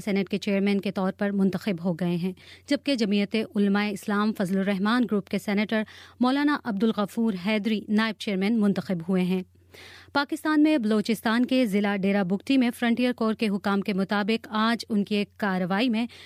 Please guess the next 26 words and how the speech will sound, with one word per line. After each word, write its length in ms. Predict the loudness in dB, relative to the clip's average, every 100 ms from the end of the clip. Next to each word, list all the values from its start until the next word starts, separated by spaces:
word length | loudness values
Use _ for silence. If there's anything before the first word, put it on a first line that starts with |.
| -14
چھ 160 | 0 2
مسلح 380 | 2 2 0 0 -2
افراد 340 | -4 -2 -2 -2
ہلاک 300 | -2 0 -2 -2
ہوئے 160 | 0
ہیں۔ 220 | 0 -2 -4 -14 -12
دو 180 | 0 2
دن 180 | 4 2
سے 100 | 2
جاری 300 | 0 0 -2
اس 160 | -4 -4
آپریشن 440 | -2 -2 0 2
میں 80 | 2
اب 80 | 0
تک 180 | -2 -2
کل 140 | 0 0 0
تیرہ 200 | 0 0
افراد 360 | -2 -2 -2 -2 0
مارے 280 | 0 0
جا 140 | -2 -4
چکے 260 | -4 -4
ہیں۔ 180 | -2 -4 -6 _ -20 -20 -6 0
پاکستان 460 | 0 0 -2 0
کے 120 | 0
دورے 280 | 0 0 0
پر 140 | -2